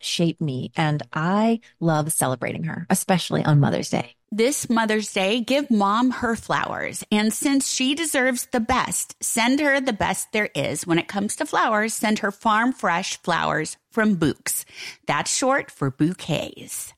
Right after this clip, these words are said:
Speaker 1: I love that Bouqs is different. Their flowers are cut fresh and sourced directly from the best flower farms, so they last way longer. They even have flowers grown on the side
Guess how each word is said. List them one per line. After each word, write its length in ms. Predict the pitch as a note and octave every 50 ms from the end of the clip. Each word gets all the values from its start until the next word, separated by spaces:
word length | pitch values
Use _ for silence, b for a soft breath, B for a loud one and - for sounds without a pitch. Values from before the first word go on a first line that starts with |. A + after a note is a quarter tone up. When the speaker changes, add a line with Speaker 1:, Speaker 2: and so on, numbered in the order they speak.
| -
Speaker 1:
I 160 | A3 A3+ B3
love 380 | C4+ C#4 B3+ B3 A3+ A3+ G#3+ G#3 -
that 200 | F3 E3 - E3+
Bouqs 360 | F#3 F3+ F3 E3+ - - - -
is 160 | E3 D#3+ D3+
different. 600 | D3 D#3 C#3 - - - - - - - - - _ _ _ _ _ _ _ _ -
Their 100 | G3+ G#3
flowers 340 | - G#3 F#3 F3+ F3+ F3+ E3+
are 80 | - -
cut 260 | - - A3 G3 -
fresh 480 | - - A#3 G3+ G#3+ C#4 - - - - B B B B B
and 140 | - G3
sourced 420 | F#3 - - F3+ E3+ E3 - - - - E3
directly 680 | - F#3 F#3 E3 D#3 F3 F3+ G#3 - - B3+ C4 C#4+
from 180 | C#4 - G3 F#3
the 80 | F#3 E3+
best 420 | E3 - - F#3 A#3+ - - -
flower 400 | - - G3+ F#3+ F#3 F#3 F#3+ G3
farms, 380 | F#3+ - - - - - E3+ -
so 140 | - F#3+
they 200 | F3 F3+ G3 G#3
last 460 | A#3+ A3 G#3+ G#3 G#3 G#3+ A3+ - - -
way 380 | - E3+ D3+ C#3+ D#3+ E3 E3+ F3+
longer. 500 | E3 C#3+ D3 D3+ D3 C3 - - - _ _ _ _ _ _ _ _ _
They 100 | - G3+
even 280 | G3 - A#3+ C#4+ F#4 G#4
have 160 | G4+ G4+ F#4+ -
flowers 480 | - D4 C#4+ C4 B3 G#3+ G#3 G3 F#3+
grown 460 | F#3 - G#3+ G#3 A3+ A3+ F#3+ F3+ F#3 - -
on 100 | G3 G3
the 60 | G3
side 640 | - - - - C4+ C4+ C4+ B3+ B3 A#3+ A#3 G#3 A#3+